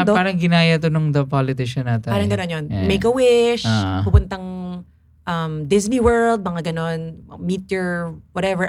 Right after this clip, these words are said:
Speaker 1: idol. Lagi, so may mga ganun silang perks. Because, sh-, grabe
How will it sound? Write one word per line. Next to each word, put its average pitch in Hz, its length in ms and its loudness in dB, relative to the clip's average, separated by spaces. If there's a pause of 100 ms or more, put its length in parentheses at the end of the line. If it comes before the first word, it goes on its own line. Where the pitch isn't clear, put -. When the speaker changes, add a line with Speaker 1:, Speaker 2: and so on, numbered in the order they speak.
Speaker 1:
idol. 185 560 2 (480)
Lagi, 202 400 0
so 220 80 -2
may 233 80 2
mga 220 320 0
ganun 190 160 -6
silang 175 480 -2 (240)
perks. - 800 -2 (1000)
Because, 247 440 0
sh-, - 240 -8 (440)
grabe 359 200 2